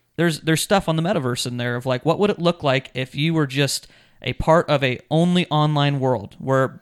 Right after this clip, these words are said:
you live in a small, you know, eight-by-eight apartment, you sit in your chair, you order your food in or whatever. Maybe you have some sort of medical setup so you don't have to eat.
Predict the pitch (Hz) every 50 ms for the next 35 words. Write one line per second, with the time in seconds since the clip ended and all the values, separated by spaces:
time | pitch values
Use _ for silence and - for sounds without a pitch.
0 | _ - 139 147 151 160 - - 135 151 160 165 151 147 147 139 131 131 127 -
1 | - 156 147 151 160 165 165 160 160 165 151 143 143 135 131 131 131 131 - -
2 | _ _ _ _ _ _ _ - 160 170 156 165 170 156 156 143 - 156 151 151
3 | 143 - - - 165 165 - - 139 131 127 - - - 123 131 - - - 160
4 | - 160 156 156 147 - - 160 151 147 151 147 151 147 - - 135 139 139 131
5 | 131 123 - - 147 160 156 151 151 147 147 143 - - 160 151 147 147 151 151
6 | 147 151 151 151 147 143 - 131 127 127 123 131 131 131 139 151 143 139 139 131
7 | 135 143 143 139 139 139 139 139 147 135 131 - - 143 139 - - 143 135 123
8 | 135 135 143 147 - 143 139 - - 156 156 147 - - 147 135 135 143 123 -
9 | 165 175 175 - - - - 135 139 139 127